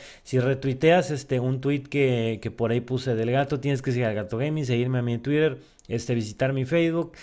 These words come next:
se-, seguir el, al Gato Gaming en Facebook, este, seguir, seguirme en Twitch, suscribirte al canal. Bueno, en fin, prácticamente es se-, seguirme en mis redes. Este, nada más le vas poniendo, ¿sabes qué? Pues le voy a poner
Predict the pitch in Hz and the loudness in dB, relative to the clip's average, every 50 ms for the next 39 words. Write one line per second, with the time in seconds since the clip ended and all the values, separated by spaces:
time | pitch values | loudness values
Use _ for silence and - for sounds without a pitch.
0 | - - - - - - 120 127 - - - - 123 123 135 135 147 143 143 135 | -20 -20 -20 -8 -2 0 0 0 -2 -4 -4 -2 -2 0 2 2 2 2 2 2
1 | 117 - - 110 110 107 107 107 120 117 120 147 151 151 147 143 143 143 139 127 | 0 0 -2 -2 0 0 0 0 -2 -2 -2 -2 0 0 0 0 0 -2 -2 2
2 | 165 175 175 170 170 170 170 147 135 131 127 117 - - - 123 117 117 110 110 | 4 4 4 4 4 2 0 0 0 0 0 0 -2 -4 -2 0 2 2 2 0
3 | 107 107 107 - - 117 110 120 120 120 117 113 - 113 113 131 139 143 147 143 | 0 -2 -4 -6 -6 -4 -4 -2 -2 -4 -4 -4 -2 -2 0 0 0 0 -2 -4
4 | 127 143 165 170 170 - - - - 120 107 127 127 120 143 135 135 135 143 151 | -2 2 2 2 2 2 0 -4 -8 -6 -4 -4 -2 -2 0 2 2 2 2 2
5 | 143 151 127 - - - - - - - - - 165 175 160 143 202 220 233 214 | 2 0 0 -2 -4 -10 -18 -18 -18 -18 0 4 4 6 6 6 4 4 4 2
6 | - 143 - 180 185 185 190 175 180 170 170 175 175 170 - 175 170 156 156 151 | -2 0 2 4 4 4 4 4 2 2 2 2 0 0 0 0 2 4 4 2
7 | 151 139 - - 151 139 - 123 - - 135 127 135 135 135 139 139 139 143 147 | 2 0 -2 -4 -4 -4 -4 -6 -4 -2 0 0 2 0 0 0 -2 -2 -2 0
8 | 151 165 175 175 180 180 175 - - 135 127 123 127 - - - 127 123 117 113 | 2 4 6 6 6 4 2 0 0 0 2 2 0 -2 -2 0 0 2 2 2
9 | 113 117 127 135 139 139 135 135 135 131 - - 135 131 127 127 123 120 117 - | 0 0 2 2 4 4 4 2 2 0 -2 -4 -2 0 0 0 0 0 -2 -2
10 | 135 131 127 123 - - 156 147 - 127 117 104 107 107 101 107 117 117 - - | 0 0 0 -2 -2 -4 -4 -4 -4 -6 -6 -4 -2 -2 -2 -2 -2 -4 -4 -6
11 | 113 113 117 113 | -6 -4 -4 -6